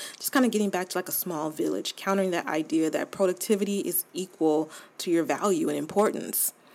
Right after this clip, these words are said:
So this will be, like, a place where hustle and grind mode, like, that ain't it. It will not be the norm, right? It's gonna be a place wh-, where we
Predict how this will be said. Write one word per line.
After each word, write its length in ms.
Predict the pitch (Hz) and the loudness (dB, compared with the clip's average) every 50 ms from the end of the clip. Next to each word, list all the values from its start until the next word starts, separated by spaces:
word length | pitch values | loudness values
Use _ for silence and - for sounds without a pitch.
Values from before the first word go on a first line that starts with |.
| - - - _ | -20 -20 -12 _
So 180 | - - 175 151 | 0 0 2 4
this 160 | 175 180 - | 4 4 4
will 80 | 196 | 2
be, 120 | 170 180 175 | 2 2 2
like, 200 | 170 165 165 - | 2 2 0 -2
a 60 | 160 | -4
place 300 | - - 165 160 160 - | -4 -2 -2 -2 -2 -2
where 100 | 143 127 | -4 -4
hustle 300 | - - 165 - - 175 | -4 -4 -4 -4 -2 -2
and 80 | 165 160 | -2 2
grind 280 | 165 170 170 170 175 | 2 2 4 4 4
mode, 220 | 170 170 175 170 151 | 4 4 4 4 4
like, 140 | 143 143 | 2 2
that 160 | - 143 156 - | 0 0 0 0
ain't 220 | 156 151 156 156 | 0 0 -2 -2
it. 160 | 147 - - - - _ _ - - _ - - | -2 -4 -6 -10 -16 _ _ -20 -20 _ -8 -4
It 80 | - 170 | -2 0
will 120 | 165 170 | 2 2
not 240 | 170 165 151 147 - | 4 4 2 2 0
be 120 | - 147 143 | 0 -2 -2
the 100 | 143 - | -2 -2
norm, 380 | 147 139 120 90 98 117 143 - - - - - | -4 -4 -4 -4 -6 -8 -10 -14 -20 -18 -10 -8
right? 300 | 156 147 160 160 - - - - - - - - - - | -6 -4 -2 -4 -4 -6 -12 -18 -20 -20 -20 -20 -12 -6
It's 160 | - 165 160 - | -4 -4 -2 0
gonna 140 | 175 170 | 0 2
be 100 | 160 160 | 2 2
a 40 | 165 | 2
place 300 | 165 - 175 160 165 160 | 2 0 0 0 0 -2
wh-, 240 | - - - - - | -4 -8 -10 -10 -4
where 300 | 160 165 165 156 156 160 | -2 0 2 2 2 2
we 500 | 147 160 156 156 156 160 165 170 - | 0 0 0 2 2 0 0 -2 -4